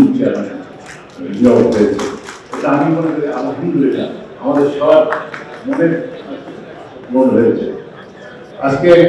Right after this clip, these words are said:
রাষ্ট্রীয় সংস্কারের সাথে আমাদের আরো অনেক সংস্কার করতে হবে।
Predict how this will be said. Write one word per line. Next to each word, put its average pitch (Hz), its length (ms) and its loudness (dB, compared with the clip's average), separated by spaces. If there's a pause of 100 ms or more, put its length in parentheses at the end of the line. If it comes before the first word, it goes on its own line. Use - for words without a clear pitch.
(1000)
রাষ্ট্রীয় 196 440 6 (120)
সংস্কারের 180 520 6 (560)
সাথে 151 260 2 (1120)
আমাদের 151 300 8 (160)
আরো - 120 2 (100)
অনেক 160 160 2 (120)
সংস্কার 269 320 2 (100)
করতে - 260 0
হবে। 117 200 4